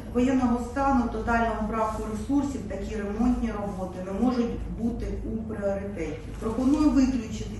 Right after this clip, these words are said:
ці видатки та направити їх також на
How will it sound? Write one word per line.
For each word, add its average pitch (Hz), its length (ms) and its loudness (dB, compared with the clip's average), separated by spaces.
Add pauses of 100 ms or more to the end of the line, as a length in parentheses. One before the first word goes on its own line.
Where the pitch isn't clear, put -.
(140)
ці 247 80 0
видатки 196 640 -2
та 214 160 -6
направити 220 600 -2
їх 226 160 -2 (280)
також 214 380 -4 (160)
на 208 300 0